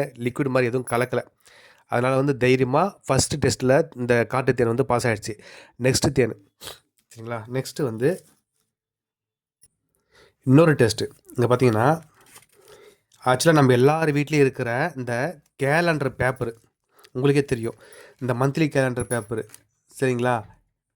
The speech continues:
இது வந்து பார்த்தீங்கன்னா, இருக்கிறதுலே ரொம்ப மெலிசான பேப்பர். இது நீங்க யூஸ் பண்ணலாம். ஏன்னா, மத்த பேப்பர்னா கூட கொஞ்சம் திக்கா இருக்கும். இந்த கேலண்டர் பேப்பர் பார்த்தீங்கன்னா, உண்மையிலேயே ரொம்ப தின்னா இருக்கும். அதனால இதுல ஈஸியா நம்ம டெஸ்ட் பண்ணிக்கலாம்.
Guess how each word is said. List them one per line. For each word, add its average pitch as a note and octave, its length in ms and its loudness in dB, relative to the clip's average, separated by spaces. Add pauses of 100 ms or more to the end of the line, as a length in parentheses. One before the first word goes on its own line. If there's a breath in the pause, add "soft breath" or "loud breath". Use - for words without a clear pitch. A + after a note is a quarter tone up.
(640)
இது D3 180 4
வந்து C#3+ 180 4
பார்த்தீங்கன்னா, C#3+ 360 0
இருக்கிறதுலே D3+ 420 2
ரொம்ப C#3 360 2
மெலிசான C#3+ 480 2
பேப்பர். B2 340 0
இது A2+ 180 -4
நீங்க A2+ 200 -4
யூஸ் C3+ 200 2
பண்ணலாம். A#2 240 0
ஏன்னா, C#3 120 2
மத்த B2+ 200 -2
பேப்பர்னா C#3 320 0
கூட C#3+ 120 4
கொஞ்சம் C3+ 160 2
திக்கா C#3+ 220 0
இருக்கும். A2+ 280 -2 (420 loud breath)
இந்த A2+ 140 -2 (100)
கேலண்டர் D#3 480 2
பேப்பர் - 320 -4
பார்த்தீங்கன்னா, B2 420 0
உண்மையிலேயே C#3 400 4
ரொம்ப C3 380 0 (100)
தின்னா C#3+ 380 2
இருக்கும். C3+ 340 0 (380 loud breath)
அதனால C3+ 480 2
இதுல B2 320 2
ஈஸியா F#3 280 4
நம்ம C#3+ 200 2
டெஸ்ட் C3 200 2
பண்ணிக்கலாம். A2+ 320 -4